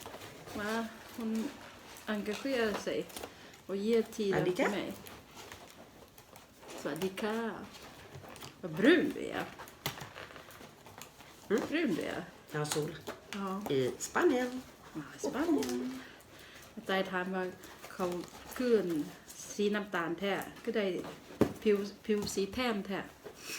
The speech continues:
Speaker 1: นางบอกว่านางไป ไป อาบแดดอยู่สเปน Men du har ju köpt lägenhet.
Speaker 2: Mm.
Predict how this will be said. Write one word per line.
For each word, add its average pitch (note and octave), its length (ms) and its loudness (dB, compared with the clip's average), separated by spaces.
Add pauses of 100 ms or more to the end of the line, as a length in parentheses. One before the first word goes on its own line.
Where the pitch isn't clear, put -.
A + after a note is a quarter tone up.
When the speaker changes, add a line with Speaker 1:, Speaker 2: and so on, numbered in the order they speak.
(1120)
Speaker 1:
น - 40 -2
า A3+ 60 4
ง - 100 4
บ - 40 -2
อ - 20 -2
ก F3+ 80 -2
ว่ - 40 2
า F#3+ 120 2
น - 60 2
า - 40 4
ง G#3+ 120 2
ไ - 20 -2
ป - 20 -2 (1160)
ไ - 40 -2
ป - 20 0 (760)
อ - 60 8
า - 60 8
บ - 60 0
แ F3 40 4
ด - 20 4 (140)
ด - 20 -8 (180)
อ - 20 4
ยู่ - 20 4 (140)
ส - 60 -6
เ - 20 -2
ป D3+ 40 2 (160)
น - 20 -4 (1500)
Men G#3 100 4
du G3+ 80 8
har F#3 60 6
ju F3+ 60 2
köpt G#3 200 0
lägenhet. F#3+ 580 4 (340)
Speaker 2:
Mm. G#3+ 180 8